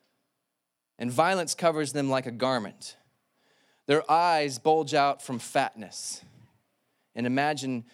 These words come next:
imaginations of their hearts run wild. They mock and they speak maliciously. They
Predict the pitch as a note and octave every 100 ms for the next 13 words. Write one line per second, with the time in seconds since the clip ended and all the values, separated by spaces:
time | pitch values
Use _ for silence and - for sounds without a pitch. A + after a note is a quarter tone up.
0 | _ A#2 C3 C#3+ C3+ C#3+ D3 - C3 B2+
1 | A#2 A#2+ A2 C3 - - A2+ A2 G#2+ A2
2 | G2 G2+ C#3 C3+ C#3 D#3 C#3 - B2+ B2
3 | - - E3 C3 C#3+ D3 B2+ A#2 A2 A2
4 | C3+